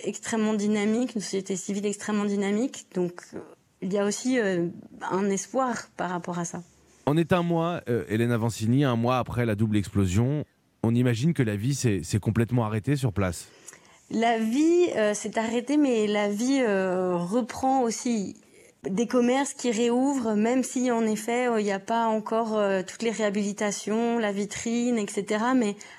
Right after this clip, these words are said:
Speaker 1: avec, euh, les moyens du bord et avec l'aide qui a été apportée par, euh, les organisations locales.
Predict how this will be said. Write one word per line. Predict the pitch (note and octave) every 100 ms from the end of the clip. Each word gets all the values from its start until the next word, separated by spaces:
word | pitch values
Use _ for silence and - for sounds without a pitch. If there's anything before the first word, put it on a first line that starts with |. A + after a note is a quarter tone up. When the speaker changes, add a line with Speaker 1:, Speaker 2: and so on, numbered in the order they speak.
| -
Speaker 1:
avec, | G#3 A3 A#3+ B3
euh, | A#3+ G3+ F#3+
les | G3
moyens | G#3+ A#3 A3+ G#3+ A3+ A#3+ A#3 G#3
du | G3+
bord | G3 A3 C4+ C#4
et | A3+
avec | F#3 F#3 F#3
l'aide | A3 A3
qui | A3
a | G#3
été | G#3 G#3
apportée | G3 G3 G3 - A3+ A3+
par, | A3 A3+ A3+
euh, | G#3+ F#3+
les | F#3+ F#3+
organisations | F#3+ F#3+ G3 F#3+ F#3+ F#3 G3 F#3+
locales. | F#3+ F3+ G#3 A#3 B3